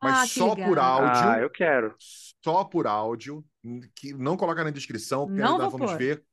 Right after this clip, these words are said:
Speaker 1: quem vai ouvir esse,
Speaker 2: Vamos
Speaker 1: ah,
Speaker 2: ver quem
Speaker 1: esse
Speaker 2: vai ouvir
Speaker 1: podcast
Speaker 2: isso aí.
Speaker 1: inteiro.
Speaker 2: Maravilha.
Speaker 1: Minhas, minhas redes sociais, a minha rede particular é arroba abelheira, com L H, A B E L H E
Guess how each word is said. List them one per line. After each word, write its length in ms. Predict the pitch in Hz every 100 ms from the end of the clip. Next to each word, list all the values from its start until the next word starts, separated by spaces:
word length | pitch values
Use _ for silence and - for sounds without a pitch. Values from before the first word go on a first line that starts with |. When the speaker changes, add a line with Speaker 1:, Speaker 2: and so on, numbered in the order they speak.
| _ _ _ _
Speaker 1:
quem 240 | 156 151 165
vai 180 | 151
ouvir 460 | 143 120 123 127 120
esse, 540 | 127 120 - 120 123 185
Speaker 2:
Vamos 540 | 196 240 240 262 269 240
Speaker 1:
ah, 40 |
Speaker 2:
ver 140 | 220 220
quem 80 | 262
Speaker 1:
esse 140 | 254
Speaker 2:
vai 100 | 226
ouvir 120 | 240
Speaker 1:
podcast 400 | 247 131 - -
Speaker 2:
isso 80 | 269
aí. 120 | 269
Speaker 1:
inteiro. 680 | 120 - 151 170 202 240 - _ _ _ _ _ 220
Speaker 2:
Maravilha. 640 | 247 277 277 254 214 156
Speaker 1:
Minhas, 680 | 175 202 208 185 - - -
minhas 340 | 139 185 190
redes 280 | 160 165 147
sociais, 720 | - 151 - 131 120 107 104 -
a 80 | 120
minha 140 | 127
rede 220 | 123 120
particular 680 | - 135 - - 127 113 113
é 60 |
arroba 580 | 107 104 117 135 117 107
abelheira, 1400 | - 127 113 123 110 98 95 117 139 151 151 131 110 90 85
com 200 | - 101
L 180 | 104 98
H, 460 | 85 95 107 123 -
A 160 | 110
B 280 | 104 104 95
E 320 | 98 107 113 -
L 300 | 107 110 107
H 400 | 101 98 90 90
E 280 | 101 107